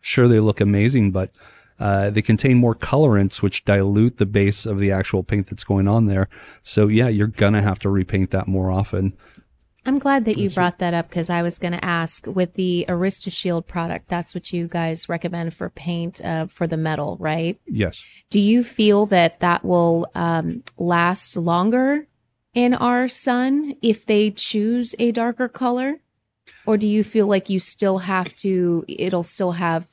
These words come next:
Speaker 2: fading?
Speaker 1: It will still fade eventually. It just depends on your sun exposure and the elements. Uh, I think south facing, uh, is gonna have your most fade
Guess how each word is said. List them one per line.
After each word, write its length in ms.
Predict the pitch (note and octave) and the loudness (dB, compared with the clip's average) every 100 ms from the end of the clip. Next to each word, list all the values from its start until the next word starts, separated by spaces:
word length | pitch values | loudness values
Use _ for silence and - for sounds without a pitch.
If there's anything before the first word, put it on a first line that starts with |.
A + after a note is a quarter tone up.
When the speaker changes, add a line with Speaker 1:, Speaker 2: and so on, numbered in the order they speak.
| _ | _
Speaker 2:
fading? 500 | E3+ D#3+ D#3 C#3+ F3 _ _ _ _ _ _ _ _ _ _ _ _ _ _ _ _ _ | -4 -2 -4 -6 -10 _ _ _ _ _ _ _ _ _ _ _ _ _ _ _ _ _
Speaker 1:
It 220 | C3+ C3 | 2 4
will 240 | B2+ C3 | 4 4
still 460 | C#3 - - A#2 A2+ | 2 0 0 2 2
fade 500 | - A2 G2 F#2 G2 - | 0 -2 -2 -4 -10 -12
eventually. 760 | - G#2 G2+ G2 - F#2 F#2 G2 _ _ _ _ _ - | -8 -2 -2 -2 -4 -6 -6 -10 _ _ _ _ _ -4
It 120 | A#2 | -2
just 240 | - A2+ | 0 -2
depends 320 | - A2+ A2+ A2 | -2 -2 0 0
on 140 | G#2+ | 0
your 100 | G2 | -2
sun 260 | - G2 G2+ | -4 -2 -2
exposure 580 | G#2+ - A2 A2 A2+ | -4 -4 0 0 2
and 160 | A2 G2+ | 2 2
the 100 | F#2+ | 0
elements. 600 | F#2+ F#2 F#2 F2+ - - - - | -2 -4 -4 -6 -8 -12 -10 -6
Uh, 300 | G2 G2 F#2+ | -2 -2 -2
I 140 | F#2+ | -4
think 180 | G2+ G2+ | -4 -6
south 400 | - - G#2 G#2 | -4 -2 -2 -4
facing, 640 | - G2+ G2+ A2 G#2+ G#2+ - - - _ _ | -6 -6 -4 -2 0 -2 -4 -14 -20 _ _
uh, 340 | G2+ G2+ F#2+ G2 | -4 -2 -2 -4
is 140 | G2+ | -8
gonna 220 | - G#2+ G2 | -2 -2 0
have 280 | G#2 G2+ | 0 -2
your 100 | G2+ | -2
most 600 | G2 G2 G2+ G#2 - - A2+ | -2 0 0 -2 -4 -8 -6
fade 480 | - G2 G2+ A2+ | -2 0 2 0